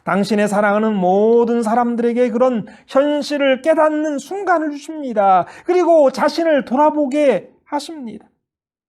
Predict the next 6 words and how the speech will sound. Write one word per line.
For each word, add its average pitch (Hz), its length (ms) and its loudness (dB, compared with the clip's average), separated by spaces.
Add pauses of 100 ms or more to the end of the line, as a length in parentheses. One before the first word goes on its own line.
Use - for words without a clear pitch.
그러나 156 400 0
문제는 170 680 -2 (220)
그 214 320 0
순간을 220 720 -2
두려워하고 180 960 -2 (260)
피하는 190 680 -6